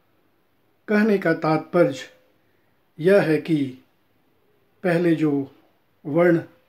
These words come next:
व्यवस्था हुआ करती थी, वो कर्म के आधार पर आगे बढ़ी और आज उसी के अनुरूप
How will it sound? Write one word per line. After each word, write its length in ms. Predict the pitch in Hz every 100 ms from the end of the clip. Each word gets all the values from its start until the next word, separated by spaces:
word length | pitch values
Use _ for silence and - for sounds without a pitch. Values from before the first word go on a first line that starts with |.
| _ _ _ _ -
व्यवस्था 760 | 175 170 - - 147 139 131 _ _ _ _ _ _ _ _
हुआ 200 | 175 151
करती 400 | - 139 135 170
थी, 420 | - 185 127 107 _ _ _ _ _ _ _ _ _ _ _
वो 380 | 151 139 127 - _ _ -
कर्म 280 | 180 170
के 260 | 156 147 143
आधार 440 | 143 135 139 160 147
पर 400 | - 131 127 - _ _ _ _ _ _ _ _ _
आगे 520 | 156 135 139 127 117 - _ _ _ _ _ _ 143
बढ़ी 480 | 147 151 185 196 - _ _ _ _ _
और 240 | 151 143 -
आज 340 | 151 147 139 - - _ _ _ _ _ _
उसी 300 | 185 - 220
के 280 | 190 165 160
अनुरूप 600 | 143 143 160 156 135